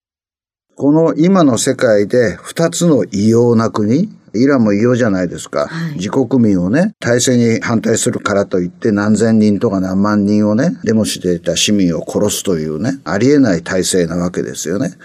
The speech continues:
Speaker 1: その体制とトランプさん、歴代の大統領から見ればとても優秀な大統領とは言えない大統領が、それでも一応枠組みを作った覚書というね、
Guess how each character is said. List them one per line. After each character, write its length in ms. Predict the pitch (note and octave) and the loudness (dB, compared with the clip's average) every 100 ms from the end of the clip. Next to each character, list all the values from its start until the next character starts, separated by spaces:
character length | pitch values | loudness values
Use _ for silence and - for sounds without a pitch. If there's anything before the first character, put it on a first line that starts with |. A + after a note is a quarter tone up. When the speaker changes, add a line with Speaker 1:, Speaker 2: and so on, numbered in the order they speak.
| - | -16
Speaker 1:
そ 160 | - C#3 | -2 2
の 100 | D3 | 2
体 300 | D3+ D#3+ D3+ | 2 0 0
制 280 | - D#3+ D3 | 2 2 0
と 300 | - G3 A#2+ _ - | 0 0 0 _ -6
ト 80 | A#2 | -2
ラ 100 | A#2+ | 0
ン 60 | |
プ 60 | F2+ | -2
さ 180 | F#2+ A#2 | -2 0
ん、 120 | G#3 - _ - | 0 -4 _ -6
歴 180 | G#2+ | 0
代 200 | C3+ B2+ | 2 2
の 100 | G#2 | 2
大 220 | F2+ G#2 G2+ | 0 0 -2
統 180 | - | 0
領 140 | G#2 F#2 | 0 2
か 100 | F2+ | 0
ら 100 | F#2 | 0
見 100 | G#2+ | 0
れ 80 | G2 | 0
ば 100 | F#2 | -2
と 140 | F2 | -4
て 100 | F2+ | -2
も 200 | G#2+ G2+ - | 0 0 -2
優 180 | G#2+ A#2+ | 0 0
秀 160 | A2+ B2 | 2 0
な 140 | A#2+ | 2
大 200 | A#2 A2+ | 2 2
統 200 | A2+ B2 | 2 0
領 160 | G#2+ G2+ | 2 0
と 120 | A#2 | 0
は 100 | G#2+ | 2
言 160 | G2 A2 | 2 2
え 20 | |
な 160 | A#2 | 2
い 60 | A2 | 0
大 260 | G#2+ A2 G#2 | 2 0 0
統 220 | A#2 A2 | 2 2
領 240 | G2 F2+ | 2 -2
が、 340 | F#2 A2 A#2 C#2+ _ _ _ | -4 -2 -2 -4 _ _ _
そ 180 | - D#3 | -4 2
れ 100 | F#3 | 4
で 120 | G#3+ | 4
も 160 | G#3+ D3+ | 4 4
一 280 | B2 - B2+ | 2 2 2
応 340 | C3+ D3 C3+ - _ - | 4 4 2 -2 _ -6
枠 340 | A3 - C#3+ | -6 -2 2
組 180 | D3+ D3+ | 4 4
み 40 | C#3+ | 4
を 80 | |
作 220 | C3+ - C3+ | 0 -4 -4
っ 20 | |
た 300 | - - - | -4 -6 -2
覚 320 | G#2 A2+ A2 G#2+ F#2+ | 0 2 2 2 -2
書 80 | - | -2
と 160 | G#2+ | -2
い 100 | G2 | 0
う 100 | G2 | -2
ね、 180 | G#2 F3 | 0 -2